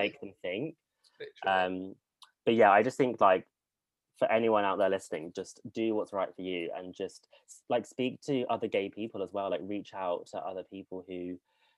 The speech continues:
Speaker 1: like, you relate to and connect to and sort of, like, um, a-, like, ask us, D M us if you <laughs> want.
Speaker 2: Yeah, no,
Speaker 1: You know?
Speaker 2: one hundred percent. Like, it sounds,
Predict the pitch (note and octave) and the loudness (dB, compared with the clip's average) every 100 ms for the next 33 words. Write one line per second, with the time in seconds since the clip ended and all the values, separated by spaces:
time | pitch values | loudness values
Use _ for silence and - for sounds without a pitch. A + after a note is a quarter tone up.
0 | _ G2 F2 F#2 F#2+ F#2 G2 C3+ C#3+ C3+ | _ -4 -4 -4 -8 -4 0 0 -2 -4
1 | A#2 A2 A2 - - A2 G#2 G2 F#2 E2 | -6 -4 -6 -6 -2 2 2 0 -6 -6
2 | F#2+ F2+ F2 _ _ _ - G2+ F#2+ G#2 | -2 -2 -4 _ _ _ 0 0 0 -4
3 | G#2+ A2 G2+ D3 F#3 D3 C3 - A#2+ A2+ | -6 0 6 6 6 6 6 4 -2 4
4 | A#2 B2+ - - - G2 F#2 - - C#3+ | 4 4 0 -6 -8 -8 -8 -10 -12 -12
5 | - D3+ A3+ B3+ B3 A#3+ A#3+ B3+ G3+ C3+ | -8 -2 2 4 2 0 0 2 2 -2
6 | - - - F#3 G#3 G#3+ A3+ A3+ G#3+ | -10 -12 -2 0 0 2 4 2 0